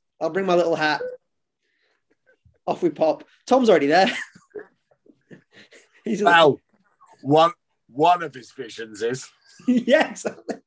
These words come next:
Speaker 1: The hologram he calls Tom. <laughs> Imagine that. Tom, Tom Brady is a, um, dimension hopping lizard person. There we go. That's, that's broke. That's,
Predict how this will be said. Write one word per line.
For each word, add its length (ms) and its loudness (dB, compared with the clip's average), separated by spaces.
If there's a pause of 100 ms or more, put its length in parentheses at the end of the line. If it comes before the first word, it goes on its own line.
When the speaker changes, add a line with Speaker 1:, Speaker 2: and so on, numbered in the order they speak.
(260)
Speaker 1:
The 320 -12
hologram 560 -2
he 120 -12
calls 500 -8
Tom. 520 -10 (720)
<laughs> 100 -20 (2750)
Imagine 680 -2
that. 260 -2 (1120)
Tom, 320 -8
Tom 240 -6
Brady 420 2
is 380 -6
a, 500 -6 (100)
um, 480 -6
dimension 500 -6
hopping 580 -6
lizard 280 -4
person. 400 -10 (1700)
There 160 -10
we 80 -10
go. 320 -2
That's, 180 -6
that's 260 -2
broke. 360 0
That's, 220 -4